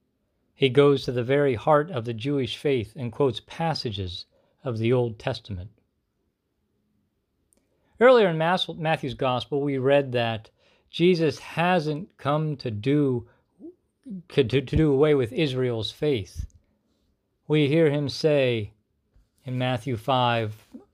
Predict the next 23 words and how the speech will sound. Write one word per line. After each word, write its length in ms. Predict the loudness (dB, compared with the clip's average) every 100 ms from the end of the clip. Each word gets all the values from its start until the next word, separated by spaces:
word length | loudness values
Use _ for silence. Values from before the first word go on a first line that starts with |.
| _
verse 260 | -4 -4 -2
seventeen, 800 | -2 -2 -2 -6 -4 -4 -4 -6 _ _ _ _
"Do 120 | 2
not 240 | 4 4 2
think 200 | 0 2
that 80 |
I 100 | 2
have 140 | 2 0
come 260 | 0 2
to 80 | 0
do 180 | 2 2
away 280 | 4 6 6
with 180 | 2 0
the 80 |
law 280 | -2 0 0
of 80 | -2
Moses 480 | -2 -2 -2 -4 -6
and 100 | -6
the 80 | -6
teaching 400 | -4 -4 -2 -4
of 80 | -4
the 80 |
prophets. 640 | -6 -2 0 0 -2 -10